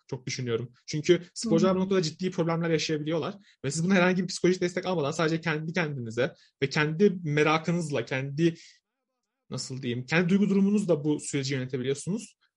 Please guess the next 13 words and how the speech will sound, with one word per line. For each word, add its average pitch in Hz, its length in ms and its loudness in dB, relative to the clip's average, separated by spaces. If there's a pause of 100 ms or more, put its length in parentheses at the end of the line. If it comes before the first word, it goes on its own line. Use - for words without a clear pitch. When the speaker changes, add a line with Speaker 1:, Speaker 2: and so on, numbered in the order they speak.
(100)
Speaker 1:
Ve 196 200 6
hani 165 180 0
bu 202 160 2
çok 170 220 -2
değerli 175 260 4
bence. 156 440 -2 (260)
Yani 135 460 -4
söyleyecek 156 300 2
hiçbir - 140 -8
şey 214 100 0
yok 151 80 -2
yani. 123 140 -2
Çok 170 120 -8